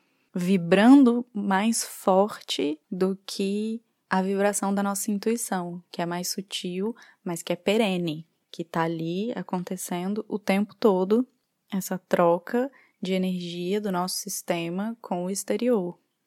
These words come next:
Então, a intuição descomplicada é isso,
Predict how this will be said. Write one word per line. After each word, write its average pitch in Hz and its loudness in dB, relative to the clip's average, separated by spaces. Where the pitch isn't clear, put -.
Então, 214 4
a 240 6
intuição 226 4
descomplicada 208 0
é 196 2
isso, 185 -4